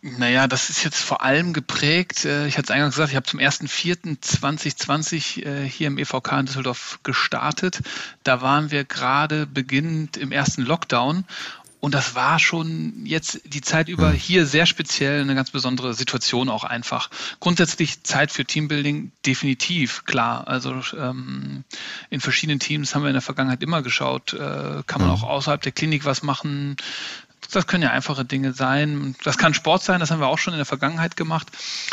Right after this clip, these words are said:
Speaker 1: In anderen Teams, dann als meinem jetzigen, äh, leider. Aber ganz klar, haben wir Zeit, nehmen wir uns Zeit für, ist auch wichtig. Und ich hoffe, dass wir das dann auch irgendwann in, in meinem jetzigen Team dann auch
Speaker 2: Mhm.
Speaker 1: tun können.
Speaker 2: Aber eher nach Feierabend, ne?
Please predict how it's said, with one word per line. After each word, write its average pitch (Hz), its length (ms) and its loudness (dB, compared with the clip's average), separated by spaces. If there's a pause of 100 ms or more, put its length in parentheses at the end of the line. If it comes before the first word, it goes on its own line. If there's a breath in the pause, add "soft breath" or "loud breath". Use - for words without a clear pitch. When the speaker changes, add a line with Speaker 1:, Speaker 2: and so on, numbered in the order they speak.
(240 loud breath)
Speaker 1:
In 151 120 -2
anderen 160 280 4
Teams, 196 380 0
dann - 160 0
als 135 160 0
meinem 139 240 2
jetzigen, 175 540 -2
äh, 170 440 -4
leider. 165 600 0 (300)
Aber 147 560 -2 (500 loud breath)
ganz 127 220 0
klar, 127 360 2
haben 151 120 2
wir 160 100 6
Zeit, 156 320 2
nehmen 143 180 2
wir 151 60 0
uns 147 160 -4
Zeit 151 260 0
für, 147 260 -4
ist 147 160 -4
auch 135 160 -4
wichtig. 151 380 -2
Und 143 140 -8
ich - 120 -4
hoffe, 147 220 -2
dass 151 180 -4
wir 160 80 -4
das 151 200 -4
dann 147 180 -4
auch 143 320 -6
irgendwann 147 400 -4
in, 139 400 -4
in 135 260 -2
meinem 139 540 -2
jetzigen - 480 -6
Team - 300 -4
dann - 180 -6
auch 131 200 -4
Speaker 2:
Mhm. 85 180 4
Speaker 1:
tun 87 200 2
können. 131 260 -6 (760)
Speaker 2:
Aber 107 180 2
eher 110 200 6
nach 98 240 4
Feierabend, 76 640 2
ne? 113 240 2